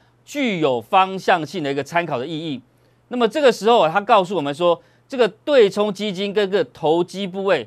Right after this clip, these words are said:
不是投资哦，就专门做短线的这一群人，他的多单最近变成了空单。老师特别去前面抓了今年的数据，前面两次，第一次在二月份，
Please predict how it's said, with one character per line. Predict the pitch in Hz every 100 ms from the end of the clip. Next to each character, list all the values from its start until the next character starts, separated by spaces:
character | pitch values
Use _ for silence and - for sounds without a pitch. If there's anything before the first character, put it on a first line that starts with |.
| _
不 | 156
是 | 214
投 | - 165 170
资 | 190 196
哦， | 160 151 _ _
就 | 262
专 | - 262 269
门 | 226
做 | 202 262
短 | 196 - 151 139
线 | 185 208
的 |
这 | 165 202
一 |
群 | 190 156
人， | 147 131 - _ _
他 | 262
的 | 240
多 | - 240 233
单 | 226 220
最 | 214 277 202
近 | 175 196 147 -
变 | 240 147
成 | 120 127
了 | 131
空 | 170 165 160
单。 | 147 143 _ _ _
老 | - 170
师 | 233
特 | 262 294 226
别 | 180 175
去 | 226
前 | - 175 170
面 | 220 160
抓 | 202 185
了 | 180 147 - _ _
今 | 202 208
年 | 160
的 | 135
数 | 135 185
据， | 151 156 107 _ _ _
前 | - 226
面 | 240
两 | 160 147
次， | 220 147 -
第 | 254 240
一 | 233
次 | 220
在 | 196 185 -
二 | 233 190
月 | 190 170
份， | 202 127